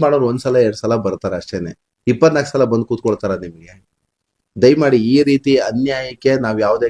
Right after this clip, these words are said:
ಕಾರಣಕ್ಕೂ ಬಿಡೋದಿಲ್ಲ. ಆಮೇಲೆ ಅದ್ಯಾರೋ ಪಿ ಸಿ, ಕ್ರೈಮ್ ಅವರು, ಪೊಲೀಸ್ ಅವರು ಎಲ್ಲ ಪಾಪ ಇಷ್ಟು, ಇಷ್ಟು ಉದ್ದ ಲೆಟರ್ ಬರ್ದ್ ಹಾಕಿದ್ದಾರೆ ಅಂದ್ರೆ ಅವ್ರು ಎಷ್ಟು ತಾಳ್ಮೆಯಿಂದ ಬರ್ದಿದ್ದಾರೆ, ಎಷ್ಟು ನೋವಿನಿಂದ ಈ ಲೆಟರ್ ಬರ್ದ್ ಹಾಕಿದ್ದಾರೆ ಅಂತದ್ದು ನನಗೆ ತಲೆ ಕೆಡ್ತಾ ಇದೆ.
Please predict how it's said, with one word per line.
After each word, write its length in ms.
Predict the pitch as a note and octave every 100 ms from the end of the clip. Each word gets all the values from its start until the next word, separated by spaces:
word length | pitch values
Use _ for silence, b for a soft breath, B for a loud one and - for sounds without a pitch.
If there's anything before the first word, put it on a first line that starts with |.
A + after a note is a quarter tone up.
| A2
ಕಾರಣಕ್ಕೂ 320 | G2+ G#2+ B2 G2+
ಬಿಡೋದಿಲ್ಲ. 460 | G2 G#2 F#2+ E2+ D2+ - _ _ _ _ _ -
ಆಮೇಲೆ 260 | A#2+ B2+ A#2 G2 G2+
ಅದ್ಯಾರೋ 300 | A2+ B2+ A#2+ G#2
ಪಿ 80 | A#2+ A#2+
ಸಿ, 120 | - B2 A#2+
ಕ್ರೈಮ್ 240 | A2+ A2+ A2+
ಅವರು, 120 | A2+ -
ಪೊಲೀಸ್ 240 | A#2 A2+ A#2
ಅವರು 140 | A2 G2+
ಎಲ್ಲ 120 | A#2 G#2 b _ A#2+
ಪಾಪ 160 | A#2 A#2+ G#2 A2
ಇಷ್ಟು, 220 | - - B2+ A2
ಇಷ್ಟು 180 | - C#3
ಉದ್ದ 140 | A#2+ B2 A#2+
ಲೆಟರ್ 220 | A2 B2+ B2
ಬರ್ದ್ 180 | A#2 A2
ಹಾಕಿದ್ದಾರೆ 380 | A2 B2+ A2+ G#2+ G2+
ಅಂದ್ರೆ 320 | F#2 F2 F#2+ A#2 - b b -
ಅವ್ರು 120 | G#2+ A2
ಎಷ್ಟು 160 | - B2
ತಾಳ್ಮೆಯಿಂದ 460 | G#2 A2+ C3 C3 B2+ A2
ಬರ್ದಿದ್ದಾರೆ, 420 | A2 A2+ G#2+ A2+ A#2
ಎಷ್ಟು 160 | - C#3+ A#2 A2
ನೋವಿನಿಂದ 580 | A#2+ D#3+ F#3+ F#3 D#3+ D3 C#3+
ಈ 20 | A#2+
ಲೆಟರ್ 260 | A2 G#2+ B2+ A2+
ಬರ್ದ್ 180 | G#2+ A2+
ಹಾಕಿದ್ದಾರೆ 400 | A2+ G#2+ G2+ G2 G2
ಅಂತದ್ದು 340 | A2 A#2 A#2 G2+ G2
ನನಗೆ 280 | F#2+ F#2 F2+ -
ತಲೆ 140 | F#2 G#2 G2+
ಕೆಡ್ತಾ 240 | F2+ E2+
ಇದೆ. 100 | E2